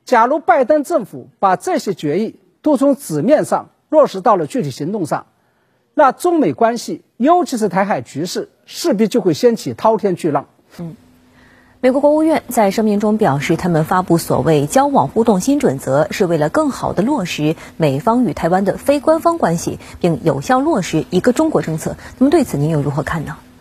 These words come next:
Speaker 1: 我认为这一说法不仅纯粹是在颠倒黑白、混淆是非，而且是在把全世界人民，尤其是中国人民当傻子。连美国国务院自己都承认，这是在发布美国政府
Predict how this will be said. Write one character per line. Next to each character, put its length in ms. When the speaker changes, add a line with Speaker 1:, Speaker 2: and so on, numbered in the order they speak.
Speaker 1:
我 160
认 160
为 120
这 200
一 80
说 240
法 340
不 80
仅 240
纯 220
粹 100
是 140
在 140
颠 260
倒 180
黑 200
白、 340
混 240
淆 160
是 200
非， 300
而 240
且 160
是 180
在 140
把 180
全 320
世 180
界 120
人 120
民， 220
尤 220
其 140
是 120
中 200
国 100
人 80
民 140
当 180
傻 240
子。 220
连 220
美 180
国 140
国 240
务 60
院 180
自 240
己 120
都 140
承 180
认， 200
这 160
是 120
在 200
发 260
布 180
美 200
国 160
政 280
府 220